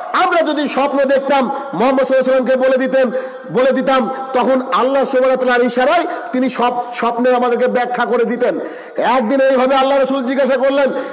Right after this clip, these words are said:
সেদিন আমরা সাহাবীদের মধ্যে কেউ স্বপ্ন দেখিনি। মোহাম্মদ সাল্লাল্লাহু আলাইহি ওয়াসাল্লাম বলছে, "আচ্ছা, আমি স্বপ্ন দেখেছি, বলেন তো আল্লাহ রসুলের স্বপ্ন মানে কি?" ওহী। আল্লাহ রসুলের স্বপ্ন মানে ওহী।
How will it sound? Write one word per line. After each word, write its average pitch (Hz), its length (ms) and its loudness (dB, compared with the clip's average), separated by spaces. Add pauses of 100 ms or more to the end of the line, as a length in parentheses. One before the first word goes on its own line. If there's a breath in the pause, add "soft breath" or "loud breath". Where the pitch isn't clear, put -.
সেদিন 254 320 0
আমরা 262 280 2
সাহাবীদের 262 500 0
মধ্যে 254 180 2
কেউ 311 340 0
স্বপ্ন 269 240 -2
দেখিনি। 262 380 0
মোহাম্মদ - 360 -4
সাল্লাল্লাহু 247 300 0
আলাইহি 254 120 0
ওয়াসাল্লাম 247 320 2
বলছে, 247 220 0
"আচ্ছা, 240 240 0
আমি 240 220 0
স্বপ্ন 247 280 -2
দেখেছি, 233 480 -2 (260 loud breath)
বলেন 220 260 0
তো 240 80 0
আল্লাহ 233 340 2
রসুলের 226 260 0
স্বপ্ন 226 300 -2
মানে 226 180 0
কি?" 262 220 -2 (760)
ওহী। 214 300 0 (1000)
আল্লাহ 226 260 0
রসুলের 247 200 0
স্বপ্ন 247 280 -2
মানে 262 160 2 (300)
ওহী। 233 280 0